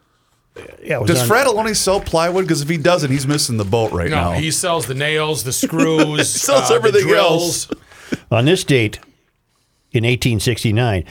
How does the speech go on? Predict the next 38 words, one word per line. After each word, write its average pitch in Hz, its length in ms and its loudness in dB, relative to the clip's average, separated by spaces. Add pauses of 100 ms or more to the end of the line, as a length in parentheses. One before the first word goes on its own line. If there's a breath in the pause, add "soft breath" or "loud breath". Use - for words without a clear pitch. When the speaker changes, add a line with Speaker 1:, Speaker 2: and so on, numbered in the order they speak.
(160 loud breath)
Speaker 1:
measuring 143 500 2
one-third 170 540 2
of 117 80 0
a 110 60 0
township, 127 640 -2
tiny 139 340 2
Mahnomen 120 640 0
County 90 520 -2
is 90 140 0
abolished 104 680 -2
and 104 120 -2
transferred 127 600 -4
to 110 80 0
Anoka 107 480 0
County, 78 420 -4 (380 loud breath)
known 120 260 2
as 101 120 -2
Mahnomen 107 540 0
Township - 560 0
until 98 300 -2
eighteen 104 460 -2
seventy-nine. 104 840 0 (240 loud breath)
The - 80 0
territory 107 640 0
is 95 100 -2
now 101 140 0
the 92 100 0
town 92 300 0
of 90 100 -2
Fridley. 123 460 0 (280 loud breath)
But 123 120 0
there's 139 160 0
still 175 260 2
a 131 40 2
Mahnomen 127 460 2
County 175 380 -2
in 80 100 -2
Minnesota. 73 500 -4